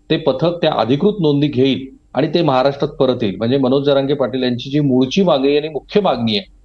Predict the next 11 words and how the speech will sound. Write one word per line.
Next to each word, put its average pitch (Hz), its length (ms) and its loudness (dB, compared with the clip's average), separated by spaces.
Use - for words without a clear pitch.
त्याला 143 160 2
सरकारनं 139 440 0
सकारात्मक 131 500 -2
प्रतिसाद 117 460 -4
दिलेला 127 300 2
आहे. 87 280 -8
आता 160 340 0
याला 151 560 2
ओबीसी 143 360 -2
समाजाचे 135 500 -2
नेते 113 400 -2